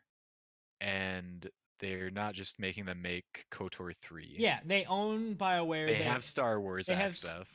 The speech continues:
Speaker 2: they have the
Speaker 1: Exclusive,
Speaker 2: exclusive,
Speaker 1: right?
Speaker 2: yeah, exclusive Star Wars access, and no kotor. I, tha-, that's something that I did wanna talk about a bit. So BioWare,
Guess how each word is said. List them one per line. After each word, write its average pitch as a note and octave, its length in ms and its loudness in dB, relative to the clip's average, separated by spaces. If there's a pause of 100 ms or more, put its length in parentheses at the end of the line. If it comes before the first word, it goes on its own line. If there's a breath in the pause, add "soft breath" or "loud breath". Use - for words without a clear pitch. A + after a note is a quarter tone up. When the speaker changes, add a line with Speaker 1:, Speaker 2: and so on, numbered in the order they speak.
(120)
Speaker 2:
they G3 120 4
have G3+ 300 4
the F#3 180 0
Speaker 1:
Exclusive, - 720 4
Speaker 2:
exclusive, F3 260 4
Speaker 1:
right? D3 260 2
Speaker 2:
yeah, A3+ 240 4
exclusive A#3 640 0
Star A3+ 240 0
Wars D#3 220 0
access, B2 440 -4 (420 soft breath)
and F3 280 8
no F3 160 6
kotor. D3 400 0 (760)
I, G#3 100 8
tha-, C4 200 8
that's D4 180 8
something C#4+ 300 4
that B3 120 4
I G3+ 60 6
did F#3+ 180 2
wanna F#3 160 2
talk F3 240 0
about D#3 220 0
a - 20 -4
bit. D3 260 -2
So F#3 160 2
BioWare, B3+ 840 2